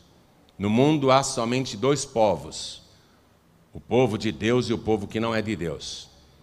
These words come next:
Até então, os gentios eram considerados povo não de Deus, povo do mundo.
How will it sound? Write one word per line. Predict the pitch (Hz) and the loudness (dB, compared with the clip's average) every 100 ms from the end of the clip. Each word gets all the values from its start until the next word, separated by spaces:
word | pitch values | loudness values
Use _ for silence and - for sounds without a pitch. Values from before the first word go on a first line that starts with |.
| _ - - _ _ | _ -20 -20 _ _
Até | 98 - 139 | -2 2 2
então, | 127 - 143 160 160 - | 2 2 2 4 2 -2
os | 131 | -2
gentios | 107 127 113 - 147 156 131 - | 0 -2 -2 0 2 2 0 -6
eram | - 131 135 | -2 0 0
considerados | 127 131 127 - 120 113 120 123 117 147 - - - - - _ | -4 -4 -4 -2 0 2 2 0 0 -2 -2 -6 -12 -20 -20 _
povo | 127 143 147 139 127 | 6 8 8 4 -2
não | 123 123 139 | 4 6 6
de | 160 | 2
Deus, | 135 131 104 - - - - _ _ _ _ _ _ _ _ | 2 2 2 -4 -10 -12 -20 _ _ _ _ _ _ _ _
povo | 101 117 | 0 4
do | 165 | 6
mundo. | 185 156 98 - | 8 6 4 -8